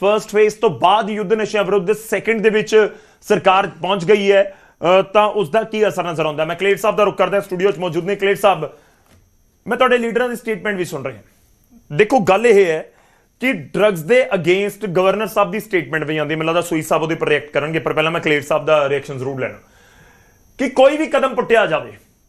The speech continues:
ਚਾਹੇ ਉਹ ਨਿੱਕਾ ਹੋਵੇ, ਵੱਡਾ ਹੋਵੇ, ਕਿ ਉਸ ਦਾ ਵੈਲਕਮ ਹੋਣਾ ਚਾਹੀਦਾ ਹੈ ਜਾਂ ਨਹੀਂ? ਤੁਹਾਨੂੰ ਯੁੱਧ ਨਸ਼ਿਆਂ ਵਿਰੁੱਧ ਇਸ ਮੁਹਿੰਮ ਦੇ ਵਿੱਚ ਜਿਹੜਾ ਸੈਕਿੰਡ ਫੇਜ਼ ਹੈ,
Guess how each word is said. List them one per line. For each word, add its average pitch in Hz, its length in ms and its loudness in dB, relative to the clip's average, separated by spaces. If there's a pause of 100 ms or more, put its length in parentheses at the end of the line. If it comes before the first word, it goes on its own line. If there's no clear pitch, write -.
(140)
ਚਾਹੇ 240 180 2
ਉਹ 254 60 0
ਨਿੱਕਾ 220 340 0
ਹੋਵੇ, 240 220 2
ਵੱਡਾ 180 380 0
ਹੋਵੇ, 131 400 -8 (400)
ਕਿ 247 60 -4
ਉਸ 240 140 0
ਦਾ 233 100 4
ਵੈਲਕਮ 233 320 0
ਹੋਣਾ 226 180 2
ਚਾਹੀਦਾ 214 340 0
ਹੈ 233 120 0
ਜਾਂ 196 160 0
ਨਹੀਂ? 135 220 -6 (520)
ਤੁਹਾਨੂੰ 262 300 0
ਯੁੱਧ 208 360 -2
ਨਸ਼ਿਆਂ 240 560 0
ਵਿਰੁੱਧ 202 460 0
ਇਸ 226 400 0
ਮੁਹਿੰਮ 202 340 0
ਦੇ 220 100 4
ਵਿੱਚ 202 180 -2
ਜਿਹੜਾ 214 160 0
ਸੈਕਿੰਡ 220 460 -2
ਫੇਜ਼ 185 300 2
ਹੈ, - 260 -6